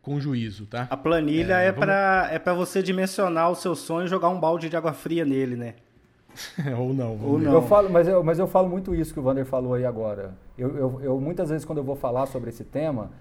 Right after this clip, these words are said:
Speaker 3: eu tenho que desconstruir um monte de coisa que tá na cabeça das pessoas.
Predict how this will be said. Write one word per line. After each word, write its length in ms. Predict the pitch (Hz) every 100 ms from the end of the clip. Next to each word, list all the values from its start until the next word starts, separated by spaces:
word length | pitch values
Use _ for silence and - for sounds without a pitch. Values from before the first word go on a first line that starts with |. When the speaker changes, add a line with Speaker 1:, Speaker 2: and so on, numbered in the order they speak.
| -
Speaker 3:
eu 140 | 127 127
tenho 220 | 127 151
que 100 | 151
desconstruir 800 | 135 175 214 - 196 190 165 160
um 80 | 180
monte 260 | 160 190 170
de 80 |
coisa 240 | - 156 151
que 60 |
tá 100 | -
na 100 | 151
cabeça 340 | 147 139 143 139
das 140 | 135
pessoas. 580 | 139 139 - 110 95 -